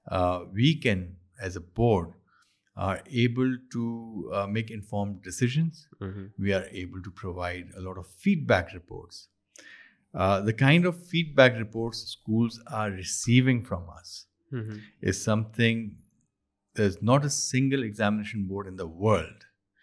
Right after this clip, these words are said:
Speaker 1: who provides this kind of feedback. The feedback is such that, uh, it's based on students' performance in the exams. And for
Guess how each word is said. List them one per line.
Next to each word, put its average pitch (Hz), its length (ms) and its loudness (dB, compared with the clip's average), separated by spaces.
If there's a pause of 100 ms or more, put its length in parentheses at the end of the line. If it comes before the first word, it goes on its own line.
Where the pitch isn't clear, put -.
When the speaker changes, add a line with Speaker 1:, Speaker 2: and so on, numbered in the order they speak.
(260)
Speaker 1:
who 107 120 -2
provides 90 580 -2
this 87 180 -10
kind 85 220 -6
of 82 80 -16
feedback. - 580 -12
The 87 60 -16
feedback 127 540 2
is 92 160 -8
such 90 280 -10
that, 87 240 -8 (720)
uh, 90 300 0 (340)
it's 117 180 -2
based 113 320 0
on 104 140 -2
students' 104 400 -6
performance 90 560 -8
in 85 80 -10
the 85 80 -12
exams. 113 560 -2 (800)
And 104 160 0
for - 140 -4